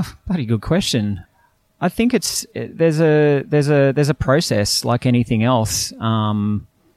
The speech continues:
and, you know, I think it really comes back to the values that you wanna represent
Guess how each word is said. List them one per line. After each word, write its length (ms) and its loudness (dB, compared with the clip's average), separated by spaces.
and, 400 0
you 120 -2
know, 120 0
I 100 0
think 440 -2
it 140 -4
really 260 2
comes 260 0
back 220 -2
to 100 -10
the 80 -4
values 540 0
that 140 -4
you 120 -2
wanna 200 -2
represent 640 -2